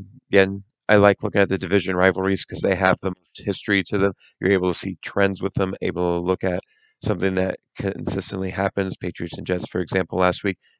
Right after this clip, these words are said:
right on the money with that. So I'm gonna look at the Bengals versus Steelers. Two of their three first meetings in the last three seasons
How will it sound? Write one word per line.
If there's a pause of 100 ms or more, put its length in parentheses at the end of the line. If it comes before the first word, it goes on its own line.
(140)
right
on
the
money
with
that. (300)
So
I'm
gonna
look
at
the
Bengals
versus
Steelers. (480)
Two
of
their
three (200)
first
meetings
in
the
last
three
seasons